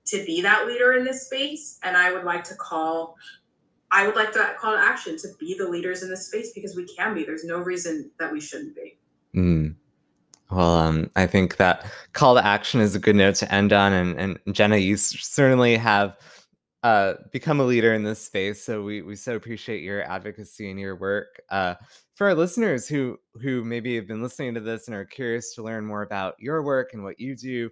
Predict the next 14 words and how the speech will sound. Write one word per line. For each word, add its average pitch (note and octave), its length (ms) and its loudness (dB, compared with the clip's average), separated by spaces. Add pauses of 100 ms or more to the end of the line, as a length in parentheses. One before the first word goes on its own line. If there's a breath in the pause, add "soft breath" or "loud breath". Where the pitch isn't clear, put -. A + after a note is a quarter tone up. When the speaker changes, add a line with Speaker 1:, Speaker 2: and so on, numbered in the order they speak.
(320 soft breath)
Speaker 2:
I A#2+ 80 -2
know B2 100 2
you're A#2 200 2
very A2+ 200 0
prolific A2+ 520 -6
on, G2+ 220 -6 (360 soft breath)
on A#2 140 -8
social B2 340 -10
media, A#2 520 0
uh, G#2 440 0
and G2 100 -12
you G2+ 80 -10
have F2+ 100 -14
a F#2+ 120 -10